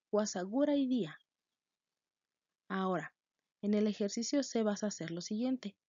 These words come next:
Write your own ending to the story. Use your ideas from C. Para escribir el final de esta historia en tu cuaderno, deberás utilizar las ideas que yo te he puesto en el ejercicio C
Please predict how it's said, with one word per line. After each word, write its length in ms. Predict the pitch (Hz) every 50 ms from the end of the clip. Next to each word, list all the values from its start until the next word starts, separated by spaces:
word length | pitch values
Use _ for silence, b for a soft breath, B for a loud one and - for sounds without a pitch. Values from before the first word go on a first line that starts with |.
| _ _ _ _ _ _ _ _ _ _ _
Write 320 | - 208 214 226 247 254 - _
your 240 | 262 247 240 - -
own 260 | - 233 247 269 285 294 247
ending 540 | 226 226 214 208 208 202 208 220 285 320 - _ _ _
to 140 | _ - 190
the 80 | 185 208
story. 540 | 208 - - - 269 269 262 240 220 - _ _ _ _ _ _ _ _ _ _ _ _ _
Use 260 | 214 208 208 208 202 240
your 80 | 240
ideas 480 | 254 262 262 - 220 196 185 185 190 -
from 220 | - 208 214 214
C. 260 | 214 - 285 277 277 _ _ _ _ _ _ _ _ _ _ _ _ _ _ _ _ _ _
Para 200 | _ 240 233 226
escribir 400 | 233 220 - - 254 247 247 277
el 100 | 302 311
final 300 | 294 - 254 226 220 214
de 80 | 208 220
esta 160 | 220 - 233
historia 340 | 220 208 - - 208 190 190
en 80 | 190 190
tu 160 | - 233 -
cuaderno, 500 | - 262 262 247 233 208 185 170 208 214 - _ _ - _ _ _ _ _ _ -
deberás 320 | 214 214 214 214 226 220
utilizar 480 | 262 240 - 254 233 233 214 - 214 202
las 240 | 208 208 208 -
ideas 540 | 220 214 208 208 202 185 - - - - _ _ _ _ _ _ _ -
que 160 | 185 190 185
yo 120 | 202 202
te 120 | - 254 240
he 20 |
puesto 300 | - - 226 220 - 233
en 60 | 233
el 100 | 220 220
ejercicio 500 | 214 - - 190 - - 202 - 233 240
C 300 | 240 - 254 247 294 -